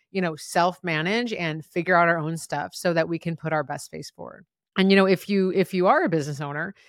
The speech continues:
you're responsible for the livelihoods of your employees. And that can also <laughs> kinda cause some stress that maybe puts us into a rut.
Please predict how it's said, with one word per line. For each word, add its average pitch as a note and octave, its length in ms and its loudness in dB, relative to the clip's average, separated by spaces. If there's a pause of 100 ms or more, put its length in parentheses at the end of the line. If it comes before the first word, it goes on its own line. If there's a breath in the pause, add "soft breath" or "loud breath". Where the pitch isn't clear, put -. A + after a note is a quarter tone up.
(180 soft breath)
you're G#3+ 120 2
responsible G#3+ 600 -2
for A#3+ 380 4
the F3 100 2
livelihoods D3 840 0
of F3 180 -4
your D#3+ 180 -2
employees. D3 600 -10
And F3+ 260 -4
that A3 160 2
can A#3+ 120 2
also B3+ 260 4
<laughs> - 20 8
kinda B3 280 4
cause A3+ 260 6
some A3 120 -2
stress G3 300 2
that G#3 120 -2
maybe F3+ 220 -2
puts F4+ 280 -6
us - 200 -6
into D3 120 -8
a D3 100 -12
rut. - 260 -12